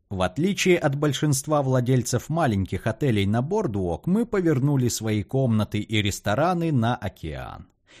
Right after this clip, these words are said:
Имея такие красивые виды, как было не извлечь из этого максимум пользы?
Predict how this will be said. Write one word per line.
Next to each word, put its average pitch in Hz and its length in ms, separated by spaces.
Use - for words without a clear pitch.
Имея 95 360
такие 90 340
красивые 104 720
виды, 98 480
как 160 260
было 151 220
не 110 240
извлечь 98 540
из 98 200
этого 92 380
максимум 98 720
пользы? 76 580